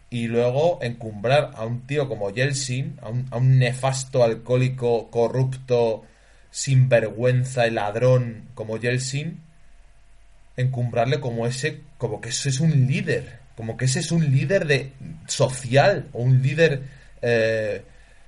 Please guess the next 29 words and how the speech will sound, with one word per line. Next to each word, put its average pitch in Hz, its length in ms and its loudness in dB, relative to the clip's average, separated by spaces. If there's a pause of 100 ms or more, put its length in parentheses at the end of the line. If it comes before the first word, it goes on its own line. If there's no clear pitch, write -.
(140)
querido 135 500 4
o 113 120 2
popular, 110 640 0 (380)
semejante 131 960 2
sinvergüenza. 127 1300 0 (1000)
No 117 120 -6
sé, 131 160 2
esto 127 260 2
Vera 135 320 6
supongo 127 500 0
que 110 680 2
querrá 113 760 2
hablar, 120 440 0 (360)
pero 107 140 -2
vamos, 110 360 -4 (460)
yo 117 140 0
lo, 123 180 2
yo 123 160 2
veo 131 240 6
esto 131 240 2
para 120 160 -2
que, 95 460 -8 (580)
co-, - 220 -10
como, 117 240 -4
como 123 220 2
imagen, 123 520 0
como, 95 800 -10 (120)
como 113 200 -4
referencia 131 1000 -2